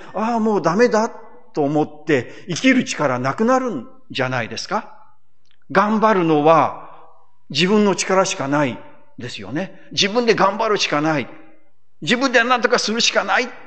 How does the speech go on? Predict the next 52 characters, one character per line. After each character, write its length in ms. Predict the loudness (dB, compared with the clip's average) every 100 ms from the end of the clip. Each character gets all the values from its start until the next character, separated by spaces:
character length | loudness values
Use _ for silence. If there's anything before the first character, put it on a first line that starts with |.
| -2
と 80 | 0
思 160 | 0
っ 80 | -2
て 120 | -4
生 120 | -6 -6
き 80 |
る 80 | -6
し 120 | -6
か 120 | -6 -4
な 200 | -2 -2
い。 100 | -4 -12 -18 -18 -18 -18 -18 -10
ち 80 | -6
ょ 20 |
っ 40 | -4
と 100 | -4
辛 340 | -4 -2 -2
く 280 | -2 -6 -4
あ 100 | -2
り 80 | -2
ま 120 | -2
せ 120 | -4 -4
ん 40 |
か 120 | -4
ね？ 120 | -4 -4
そ 200 | -2 -2
う 60 |
い 60 | -2
う 260 | -4 -6
生 100 | -10 -6
き 60 |
方 280 | -4 -4 -6
は。 240 | -10 -14 -18 -20 -20 -20 -20 -20 -20 -20 -18 -14
自 180 | -2 0
分 200 | 2 2
が 100 | 2
こ 100 | 0
う 40 | 0
頼 320 | 2 2 2
り 120 | 2
に 60 | 2
な 100 | 2
っ 60 |
た 100 | 0
ら 120 | 0
い 80 | 0
い 40 | 0
で 100 | -2
す 100 | -4
け 100 | -2
れ 120 | -2
ど 100 | -2
も、 400 | -2 -2 -4